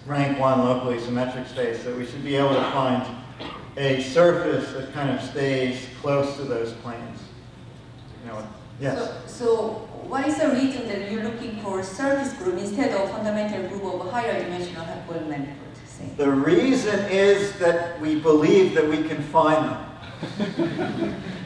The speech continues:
Speaker 1: Right?
Speaker 2: But
Speaker 1: Our methods are to find surfaces. And of course, it would be wonderful, like, if we had a closed hyperbolic four manifold, we'd love to find immersed hyperbolic three manifolds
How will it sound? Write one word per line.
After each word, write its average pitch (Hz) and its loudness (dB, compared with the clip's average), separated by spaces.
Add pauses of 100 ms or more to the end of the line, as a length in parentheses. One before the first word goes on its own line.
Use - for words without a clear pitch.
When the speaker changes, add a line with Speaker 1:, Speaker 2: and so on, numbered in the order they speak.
Speaker 1:
Right? - 0
Speaker 2:
But - 6
Speaker 1:
Our 170 4
methods 202 4
are 156 4
to 151 2
find 160 4
surfaces. 147 -2 (360)
And 151 2
of 151 0
course, 190 6
it 175 4
would 165 2
be 160 -2
wonderful, 175 2
like, 135 0
if - -8
we 156 0
had 151 2
a - -2
closed 180 4
hyperbolic 151 2 (100)
four 233 2
manifold, 139 2
we'd 147 -2
love 175 6
to 165 -2
find 139 2 (400)
immersed 156 4
hyperbolic 143 4
three - -2
manifolds 131 0